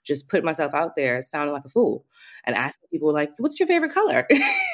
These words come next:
That I, people I don't, I don't even know. Yeah, but after six months of really, like, go-, doing that nonstop every single day, I was like, "Oh my gosh, I'm actually speaking this language."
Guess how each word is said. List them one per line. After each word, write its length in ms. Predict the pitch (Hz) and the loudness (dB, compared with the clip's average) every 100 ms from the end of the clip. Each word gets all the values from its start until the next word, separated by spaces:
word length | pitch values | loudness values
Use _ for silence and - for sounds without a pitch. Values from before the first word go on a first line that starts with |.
| - - - - | -8 -12 2 6
That 260 | 269 247 | 8 6
I, 140 | 226 214 | 6 2
people 260 | - 220 208 | 0 4 6
I 80 | |
don't, 160 | 196 - | 6 4
I 60 | 185 | 2
don't 220 | 202 190 | 4 2
even 160 | 156 | 2
know. 260 | 127 - - - - - - - - - | 0 0 -4 -8 -8 -6 -6 -6 -8 2
Yeah, 240 | 202 415 | 4 6
but 160 | 190 160 | 4 4
after 320 | 160 - 190 | 2 0 -4
six 320 | 180 226 226 | 0 -2 2
months 420 | 165 196 403 - - | 4 4 2 -6 -2
of 460 | 156 151 139 135 123 | 2 2 2 -2 2
really, 400 | 175 208 220 - - | 4 4 0 -6 -10
like, 180 | 131 - _ _ | -10 -10 _ _
go-, 200 | - 143 | 0 0
doing 340 | 143 160 175 165 | 2 2 2 2
that 220 | 160 165 | 0 0
nonstop 640 | 135 131 151 143 147 143 - | 0 0 -2 -2 -4 -2 0
every 340 | 139 131 147 | 0 0 -4
single 320 | 147 - 135 135 | -4 -2 -2 0
day, 440 | 117 123 226 254 - _ _ 131 | -2 -2 -2 -4 -10 _ _ -8
I 60 | 135 | -8
was 120 | 131 | -8
like, 100 | 131 | -10
"Oh 60 | 147 | -10
my 140 | 156 | -10
gosh, 440 | 151 214 120 - _ | -8 -8 -10 -16 _
I'm 200 | 139 135 - | -10 -8 -10
actually 220 | 170 - | -14 -18
speaking 300 | - 120 139 | -10 -8 -6
this 140 | 160 196 | -4 -4
language." 460 | 339 120 - - | -4 -4 -8 -18